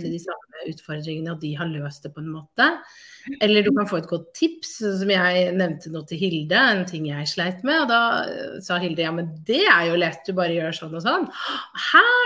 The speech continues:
Speaker 1: går det an?» Ikke sant? I et system, en teknisk ting.
Speaker 2: Mm.
Speaker 1: Eh, supernyttig å, å bare få sånne, eh, korte,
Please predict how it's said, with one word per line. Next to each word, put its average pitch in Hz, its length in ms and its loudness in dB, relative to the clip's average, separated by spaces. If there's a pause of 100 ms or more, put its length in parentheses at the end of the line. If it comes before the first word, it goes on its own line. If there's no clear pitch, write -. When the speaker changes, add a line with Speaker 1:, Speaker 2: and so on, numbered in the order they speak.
Speaker 1:
går 247 260 0
det 190 400 4
an?» 359 300 2
Ikke 220 100 -6
sant? 262 200 -6
I 170 100 -4
et 170 120 -8
system, 160 520 -6
en 226 80 -6
teknisk - 600 -14
ting. 175 360 -8 (540)
Speaker 2:
Mm. 240 80 -2
Speaker 1:
Eh, 180 320 2 (460)
supernyttig 269 1040 -4
å, 220 240 -4
å 208 120 -4
bare 185 220 -4
få 175 320 -12
sånne, 156 540 -10 (920)
eh, 165 720 -8 (800)
korte, - 480 -6